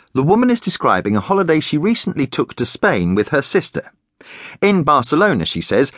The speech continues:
they visited a pavilion designed by Mies van der Rohe and ate in a restaurant that specialized in seafood with a Moroccan influence. The man can feel her leg beside his,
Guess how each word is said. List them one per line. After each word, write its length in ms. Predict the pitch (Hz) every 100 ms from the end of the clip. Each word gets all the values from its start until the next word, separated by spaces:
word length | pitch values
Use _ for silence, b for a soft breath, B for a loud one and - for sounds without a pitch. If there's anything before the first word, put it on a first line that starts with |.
| B -
they 140 | 170
visited 420 | 160 233 247 226 190
a 60 |
pavilion 600 | - 160 226 131 76 95
designed 420 | 147 - 107 117
by 160 | 120 147
Mies 400 | 101 90 101 104
van 160 | 85 80
der 140 | 101
Rohe 400 | 156 139 - - B B B -
and 160 | 90 -
ate 260 | 117 120 98
in 80 | 76
a 60 |
restaurant 600 | 98 160 - 113 113 -
that 160 | - -
specialized 600 | - 196 - 127 113 -
in 120 | 113
seafood 640 | 110 - 190 - 110 127
with 160 | - 175
a 40 |
Moroccan 520 | 214 202 107 - 104 110
influence. 800 | 170 170 - 78 78 - - - - _ _ _ _ _ _ _ _ _ _ _ -
The 120 | 135
man 400 | 196 143 80 82
can 180 | 110 98
feel 340 | - 135 110
her 200 | 110 113
leg 360 | 127 110 67 -
beside 420 | 107 - 87 87
his, 420 | 113 120 71 -